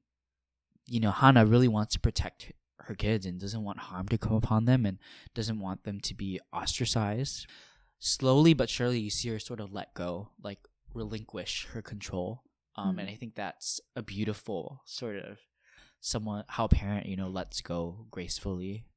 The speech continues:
Speaker 1: understandably in a difficult manner, but,
Speaker 2: Mm-hmm.
Speaker 1: um, and also, like, this idea of, like, finding one's path and identity,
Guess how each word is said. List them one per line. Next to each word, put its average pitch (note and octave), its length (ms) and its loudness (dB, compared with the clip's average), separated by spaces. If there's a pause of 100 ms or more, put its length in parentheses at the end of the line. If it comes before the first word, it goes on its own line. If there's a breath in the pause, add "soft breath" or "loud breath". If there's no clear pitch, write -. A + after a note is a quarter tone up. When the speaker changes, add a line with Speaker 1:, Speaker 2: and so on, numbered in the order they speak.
(140)
Speaker 1:
understandably A#2 680 -2
in G2 80 -2
a G2+ 40 -2
difficult - 460 -6
manner, F#2 560 2
but, G#2+ 380 8
Speaker 2:
Mm-hmm. - 600 -8
Speaker 1:
um, F2 480 -10 (540)
and G#2+ 140 -8
also, A#2+ 300 -4
like, F#2 260 -12 (160)
this A#2+ 160 -2
idea G2 340 -2
of, F#2 100 -6
like, F#2+ 220 -8
finding G2 320 -8
one's F2+ 300 -10
path G#2 340 4
and G2 100 -8
identity, G2+ 640 -6